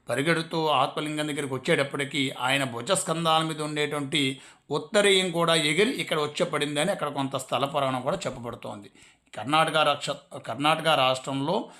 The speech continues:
చాలా విశేషంగా చూడవలసిన పుణ్యక్షేత్రాల్లో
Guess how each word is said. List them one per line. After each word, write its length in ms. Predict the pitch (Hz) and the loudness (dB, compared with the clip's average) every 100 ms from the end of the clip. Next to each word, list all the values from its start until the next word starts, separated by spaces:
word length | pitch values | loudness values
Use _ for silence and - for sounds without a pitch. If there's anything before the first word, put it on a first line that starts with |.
| _ - | _ -4
చాలా 240 | 113 147 160 | 2 4 4
విశేషంగా 760 | 127 180 180 180 175 175 165 165 | 2 0 0 0 2 4 4 2
చూడవలసిన 420 | 160 156 156 151 | 2 2 0 -4
పుణ్యక్షేత్రాల్లో 1160 | 147 139 165 - 151 139 143 139 156 165 147 | -6 -4 -4 -4 -4 -2 2 2 4 4 4